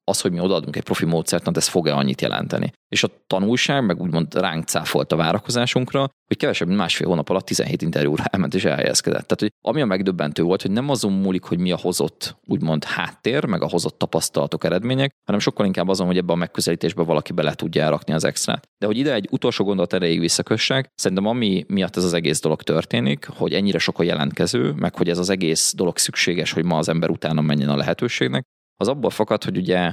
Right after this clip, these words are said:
a nagy versenyhelyzet miatt, ami mondjuk az ügynökségek, cégek, minden között van gyakorlatilag,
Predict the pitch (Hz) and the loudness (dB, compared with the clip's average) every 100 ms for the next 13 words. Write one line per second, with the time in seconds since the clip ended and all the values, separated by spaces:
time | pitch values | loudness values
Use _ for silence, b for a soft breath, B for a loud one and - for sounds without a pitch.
0 | - - 92 117 113 92 - - 92 95 | -4 -2 2 2 2 -2 -8 -4 -2 0
1 | 87 - 82 78 78 78 78 90 85 78 | 0 0 0 0 0 0 -2 0 0 0
2 | 82 80 76 73 78 - 78 71 82 85 | 0 0 0 0 -2 0 0 2 0 0
3 | 78 - 80 85 78 78 - 80 80 - | 0 0 0 0 -2 -2 -2 0 0 0
4 | 85 82 - - - 76 - 87 - - | 0 0 -2 -2 -2 -2 -2 -2 0 -2
5 | - 107 127 139 139 | 0 0 0 0 0